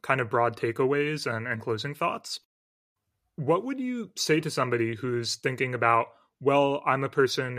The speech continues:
who thinks a lot about optimization problems, about machine learning, and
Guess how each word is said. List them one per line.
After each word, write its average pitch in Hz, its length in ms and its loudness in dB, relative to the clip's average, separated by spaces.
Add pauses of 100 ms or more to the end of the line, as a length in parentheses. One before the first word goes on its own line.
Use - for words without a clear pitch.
who 117 380 -2 (420)
thinks 139 220 0
a 143 60 4
lot 123 300 2 (140)
about 110 520 4 (500)
optimization 113 720 -2
problems, 147 480 -8
about 117 260 0
machine 117 340 -6
learning, - 400 -12 (360)
and 113 440 0